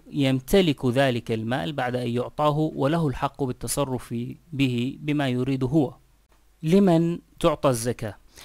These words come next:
الزكاة تعطى للفقراء والمساكين ومن كان عليه دين غير ربوي ويعجز عن الوفاء به،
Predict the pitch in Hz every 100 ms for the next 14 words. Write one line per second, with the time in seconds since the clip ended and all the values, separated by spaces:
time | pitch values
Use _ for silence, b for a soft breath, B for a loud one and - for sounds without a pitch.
0 | B B - 123 165 214 214 147 170 151
1 | - 131 127 - - 131 113 123 - 127
2 | 135 151 139 131 - _ - 123 117 113
3 | 123 117 - 143 135 120 117 - _ _
4 | 123 123 190 185 175 156 165 156 143 160
5 | 160 143 139 - 139 165 196 160 151 147
6 | 143 139 160 131 120 113 87 127 135 156
7 | 143 127 123 117 117 117 113 135 123 123
8 | 123 123 139